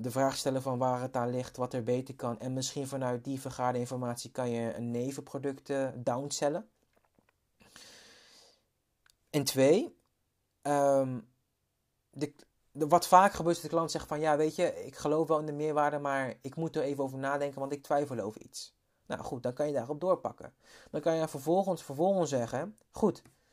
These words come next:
dan wil ik dat samen met u, eh, eh, eh, nader bekijken." Ehm, uit onderzoek blijkt namelijk ook, beste klant, dat, eh,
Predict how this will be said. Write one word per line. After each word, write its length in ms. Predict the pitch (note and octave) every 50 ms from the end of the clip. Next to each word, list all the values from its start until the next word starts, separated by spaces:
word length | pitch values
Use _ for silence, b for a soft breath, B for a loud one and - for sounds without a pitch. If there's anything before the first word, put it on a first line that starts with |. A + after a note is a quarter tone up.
| b b b b b b b b b b
dan 120 | D3 C#3+
wil 80 | D#3+ D3+
ik 60 | D3+
dat 120 | D#3+ D#3
samen 180 | - E3+ D#3+ D#3+
met 160 | D#3 D3 -
u, 220 | D3+ D3 C#3 C#3+
eh, 220 | - - B2 A#2+ A#2+
eh, 480 | - - B2+ B2 A2+ - A2+ A#2 A2+
eh, 220 | A2 F#2+ - - - -
nader 580 | A#2 C3+ C3 C3 C#3 C#3 C#3 C#3 C3 B2+ A#2
bekijken." 720 | A#2 B2 - - B2+ A#2+ B2 C3 C3+ E3+ F3 F#3 - -
Ehm, 380 | - C3+ C3 C3 C3 B2+ B2+ B2+ - _ _ _ _ -
uit 160 | C#3+ D3+ -
onderzoek 380 | - F#3 F#3+ F3+ D3+ D#3+ C#3+ C#3
blijkt 320 | D3 D3 C#3+ C#3 C#3 -
namelijk 420 | C#3+ C#3+ C#3+ C#3+ C#3+ C3+ C3+ C3+ - _ _ -
ook, 340 | F3+ F#3+ G3 G3 - - -
beste 320 | - A2+ A2+ - - B2 A#2
klant, 340 | - A#2+ A#2+ B2 D3+ - B B B B B B B B B B B B
dat, 320 | _ - C#3 C#3 C#3+ C#3 _ -
eh, 340 | - C3+ C3 C3 C3 C3